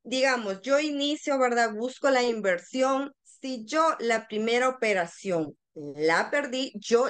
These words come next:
ya no opero más porque estoy cuidando mi capital y vuelvo al siguiente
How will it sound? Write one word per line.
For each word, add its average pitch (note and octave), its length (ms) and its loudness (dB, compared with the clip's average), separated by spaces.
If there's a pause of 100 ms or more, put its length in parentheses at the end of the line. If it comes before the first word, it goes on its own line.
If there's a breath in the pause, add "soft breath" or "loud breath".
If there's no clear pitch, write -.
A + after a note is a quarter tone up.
ya G#3+ 260 0
no A#3+ 200 0
opero A3 420 0
más A3+ 380 -2
porque C#4+ 240 0
estoy G#3 260 0 (320)
cuidando A3 440 2
mi A3 260 0
capital F#3+ 720 -2
y B3 140 0
vuelvo D#4 720 0
al A3+ 220 2
siguiente A3+ 960 -2